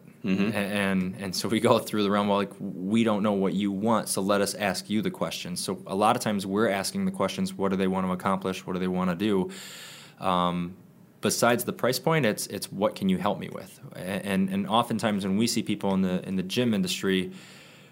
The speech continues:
Speaker 2: we're seeing them after something happened, or we're seeing them at a close to the lowest point that they're at in,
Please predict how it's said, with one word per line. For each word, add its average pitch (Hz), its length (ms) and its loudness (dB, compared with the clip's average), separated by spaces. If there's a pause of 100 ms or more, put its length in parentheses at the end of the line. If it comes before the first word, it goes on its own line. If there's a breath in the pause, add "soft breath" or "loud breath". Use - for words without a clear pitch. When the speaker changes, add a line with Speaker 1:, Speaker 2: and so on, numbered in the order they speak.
(220 loud breath)
Speaker 2:
we're 107 360 2
seeing 107 460 2
them 98 240 4
after 92 680 2
something 95 400 -2
happened, 95 520 -2
or 95 200 2
we're 92 100 2
seeing 95 300 0
them 92 200 4
at 90 220 0 (160)
a 98 100 -6
close 98 380 -2
to 95 300 0
the 92 100 0
lowest 92 320 0
point 95 300 -4
that - 260 -8
they're 92 320 0 (160)
at 98 320 -4
in, 113 260 -4